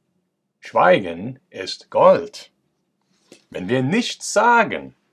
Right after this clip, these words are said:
was keine Antwort erfordert, dann schaden wir mit unseren Lippen nicht. Aber auf der anderen Seite müssen wir jetzt reagieren.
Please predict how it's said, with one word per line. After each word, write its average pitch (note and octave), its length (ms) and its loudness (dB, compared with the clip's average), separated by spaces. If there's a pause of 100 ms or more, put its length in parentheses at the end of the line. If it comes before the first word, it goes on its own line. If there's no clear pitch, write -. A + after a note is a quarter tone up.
(300)
was - 180 2
keine A3 360 2
Antwort F#3 420 2
erfordert, - 800 0 (1120)
dann D#3 180 2
schaden F#3+ 560 4
wir C3 400 0 (240)
mit - 220 -14
unseren B2+ 560 -4
Lippen A2 460 -8 (300)
nicht. - 600 -10 (2250)
Aber - 360 2 (600)
auf A#2 260 4
der C3+ 240 0
anderen F3+ 540 4
Seite E2+ 500 -4
müssen D#3+ 640 -6
wir B2+ 180 0
jetzt A2+ 380 0
reagieren. G2+ 840 -2